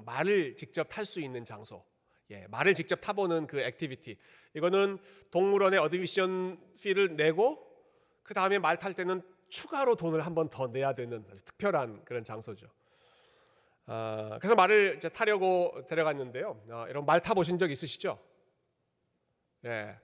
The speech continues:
말이 생각보다 굉장히 큽니다. 저도 처음 보고 깜짝 놀랐는데 크고 말이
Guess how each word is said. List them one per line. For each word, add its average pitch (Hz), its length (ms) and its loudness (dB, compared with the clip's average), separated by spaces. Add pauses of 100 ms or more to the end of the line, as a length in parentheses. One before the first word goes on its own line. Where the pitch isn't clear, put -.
(180)
말이 139 240 -4
생각보다 190 560 0
굉장히 127 340 -10
큽니다. 160 640 -6
저도 123 440 -4
처음 170 260 -4
보고 123 360 -4
깜짝 - 260 -6
놀랐는데 110 260 -10 (360)
크고 269 540 2 (400)
말이 131 220 -2